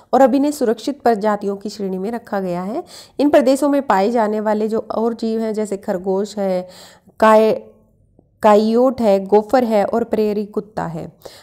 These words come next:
अब ये मशीन दिखाई गई है, यहाँ पे कंबाइन एक मशीन है जो बुआई, जुताई, थ्रेसर तीनों काम एक साथ करती है। ये मशीन, अम, सबने देखी होगी बच्चों ने, अ, ब-, बहुत बार जब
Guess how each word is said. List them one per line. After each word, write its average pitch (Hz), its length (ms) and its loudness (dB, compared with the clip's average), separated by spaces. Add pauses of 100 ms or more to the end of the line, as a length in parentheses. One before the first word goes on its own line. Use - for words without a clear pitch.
(120)
अब 233 100 0
ये 294 140 4
मशीन 269 420 0
दिखाई 254 260 -2
गई 233 200 -2
है, 247 80 0
यहाँ 220 220 -4
पे 226 100 -6
कंबाइन 196 480 -6
एक 220 160 -8
मशीन 196 360 -6
है 208 260 -10 (340)
जो 240 120 4
बुआई, 196 560 0
जुताई, 208 640 -6
थ्रेसर 202 340 -2
तीनों 254 260 -4
काम 214 340 -6
एक 196 140 -6
साथ 202 140 -6
करती 202 380 -8
है। 233 100 -6
ये 233 120 -4
मशीन, 202 360 -8 (120)
अम, 190 180 -10
सबने 190 340 -8
देखी 175 320 -6
होगी 180 240 -6
बच्चों 175 340 -8
ने, 214 180 -12 (440)
अ, 202 40 -8
ब-, 196 440 -6
बहुत 214 300 -2
बार 220 260 2
जब 208 240 -4